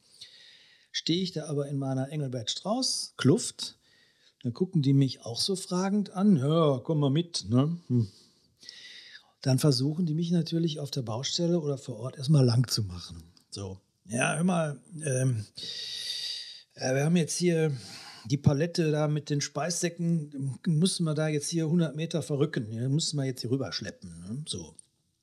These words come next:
Dann lassen die mich, ein Speissack fünfundzwanzig Kilo,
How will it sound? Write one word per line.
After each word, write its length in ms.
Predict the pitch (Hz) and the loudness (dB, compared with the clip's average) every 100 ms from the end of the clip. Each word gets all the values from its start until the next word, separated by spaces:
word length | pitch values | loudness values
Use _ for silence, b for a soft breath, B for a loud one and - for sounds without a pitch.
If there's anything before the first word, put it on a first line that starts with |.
| _ _ _ | _ _ _
Dann 160 | 139 135 | 0 0
lassen 300 | 107 - 151 | 0 -4 -4
die 120 | 147 | -2
mich, 300 | 160 170 - | -2 -4 -2
ein 140 | 123 | 0
Speissack 500 | - 127 135 147 127 | 0 0 0 0 -2
fünfundzwanzig 580 | 160 147 143 131 117 104 | -2 -2 -2 -4 -4 -6
Kilo, 440 | - 147 208 220 | -2 0 0 -2